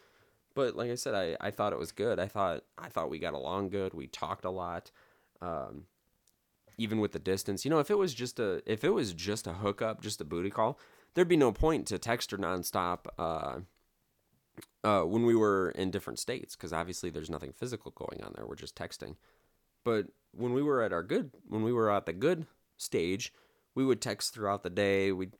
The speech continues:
call each other, FaceTime, whatever, different things like that. So it was like, you know, it, it wasn't just about the physical with her. But yeah, I mean, that's it. I, I didn't even see her once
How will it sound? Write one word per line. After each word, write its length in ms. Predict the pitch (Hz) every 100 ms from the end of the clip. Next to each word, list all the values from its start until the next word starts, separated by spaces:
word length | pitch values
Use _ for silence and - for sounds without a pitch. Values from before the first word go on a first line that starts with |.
| _
call 260 | - 87 92
each 180 | 92 104
other, 480 | 98 95 95 95 - - _ _ -
FaceTime, 580 | 101 92 - 92 85 87
whatever, 300 | 87 85 90
different 260 | 90 87
things 180 | 92 87
like 180 | 85 76
that. 360 | 95 95 - - _ _ _ -
So 200 | - 165
it 60 |
was 160 | - 127
like, 320 | 120 107 101 -
you 100 | -
know, 240 | 151 98 -
it, 200 | 110 101
it 120 | 110 117
wasn't 380 | 123 185 117
just 220 | - 95 82
about 180 | 69
the 60 | -
physical 420 | - 58 85 78
with 140 | - -
her. 240 | 57 87 _ _ _ _ _ _ _ _ _ _ _ _ _ _ _ _ - - _ _
But 380 | 107 110 101 92 - _ -
yeah, 260 | 101 160 107
I 60 | 87
mean, 140 | 98
that's 240 | 101 110 131
it. 200 | 151 -
I, 80 | 95 -
I 120 | 120
didn't 100 | 147
even 140 | 135
see 220 | 101 135 131
her 140 | 120
once 560 | 113 117 120 - -